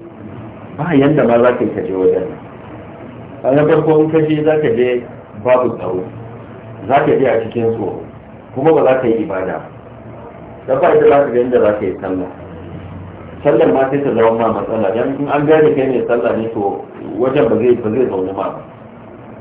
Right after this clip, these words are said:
To kamar misalin haka ne. Khaibar haka ta zamanto, eh, tarin Yahudawa ne a wajen.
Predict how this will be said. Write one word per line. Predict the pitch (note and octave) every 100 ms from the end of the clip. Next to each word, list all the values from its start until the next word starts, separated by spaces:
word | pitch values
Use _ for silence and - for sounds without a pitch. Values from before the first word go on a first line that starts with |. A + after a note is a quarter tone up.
| - - -
To | A2
kamar | A#2 C3 D3+
misalin | - A2 A2 G2
haka | G2+ G2
ne. | E2+ - -
Khaibar | C#3 D3 A#2
haka | A#2+ A#2 G#2+
ta | G2+
zamanto, | A2 A2 A2 A2 G#2+ - - - - - - - -
eh, | - G#2 G2+ F#2+ F#2
tarin | - D3 D3+ B2
Yahudawa | A#2 A#2 A#2+ A#2+ A#2 A#2 A#2
ne | A2
a | -
wajen. | F#2 F#2 F#2